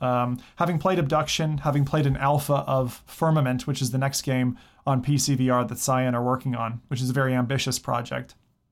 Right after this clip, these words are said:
Um, this is definitely a strip down. It's what you can expect running on Quest.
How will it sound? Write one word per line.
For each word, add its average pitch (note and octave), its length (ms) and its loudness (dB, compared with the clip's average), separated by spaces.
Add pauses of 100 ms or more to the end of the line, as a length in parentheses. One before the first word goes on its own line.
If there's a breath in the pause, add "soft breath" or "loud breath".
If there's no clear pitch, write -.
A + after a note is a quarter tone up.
(500)
Um, C3+ 300 2 (520 loud breath)
this D#3+ 160 2
is E3+ 100 2
definitely C#3+ 320 4
a C3+ 60 2
strip - 240 -2
down. A2+ 200 -2
It's A3+ 140 0
what B3 160 0
you E3 120 4
can D3 140 2
expect B2+ 400 -2
running B2 260 0
on A#2 140 -6
Quest. - 480 -6